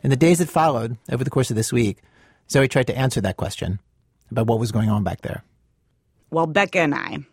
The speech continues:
Speaker 2: and the masses of other reporters and lawyers were stuck in the arrivals terminal outside the Dunkin' Donuts, here's what her client Hyder was doing right at this moment. He was sitting quietly among dozens of people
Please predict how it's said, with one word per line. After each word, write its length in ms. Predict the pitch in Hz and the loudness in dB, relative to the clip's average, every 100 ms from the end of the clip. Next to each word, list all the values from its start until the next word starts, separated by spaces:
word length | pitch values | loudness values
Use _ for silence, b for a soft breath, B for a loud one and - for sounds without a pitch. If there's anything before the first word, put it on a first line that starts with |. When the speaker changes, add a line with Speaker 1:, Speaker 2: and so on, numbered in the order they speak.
| _ | _
Speaker 2:
and 100 | - | -2
the 60 | 175 | 2
masses 380 | 165 170 180 170 | 2 0 -2 -4
of 100 | 165 | 0
other 160 | 165 | 0
reporters 580 | 160 147 - 139 135 139 | 0 -2 -2 -2 -2 -2
and 140 | 143 | -2
lawyers 420 | 135 131 131 131 127 | -2 -2 -4 -4 -6
were 100 | 131 | -6
stuck 320 | - 151 - | -2 -2 0
in 60 | |
the 120 | 160 147 | 0 0
arrivals 420 | 131 127 127 127 | 0 -2 -4 -6
terminal 520 | - 117 104 104 139 139 | -6 -6 -4 -4 -6 -6
outside 340 | 139 - 135 143 | -4 0 0 0
the 60 | |
Dunkin' 320 | 143 139 151 | -2 -2 -2
Donuts, 480 | 143 117 123 135 - b b b _ | -2 -2 -4 -6 -8 b b b _
here's 340 | - 190 208 | -4 0 0
what 100 | 185 | 0
her 100 | 185 | -2
client 400 | - - 147 139 | -2 -2 0 -2
Hyder 520 | 131 - 139 143 113 104 | -6 -8 -4 -2 -2 -6
was 200 | - - | -8 -10
doing 380 | - - - - _ 156 | -10 -12 -12 -16 _ -2
right 160 | 180 | 0
at 80 | 185 | 0
this 180 | 160 - | -4 -4
moment. 360 | 139 - - - _ b b b | -6 -8 -12 -18 _ b b b
He 120 | - | -4
was 100 | 156 | 0
sitting 320 | - 214 233 | 2 2 2
quietly 680 | 240 - 139 139 - 139 170 - _ - | 0 0 -2 -2 -4 -6 -8 -14 _ -2
among 240 | 147 139 | 0 2
dozens 360 | 135 139 165 175 | 0 0 -2 -4
of 120 | - | -8
people 440 | 131 - 139 165 | -10 -6 -6 -6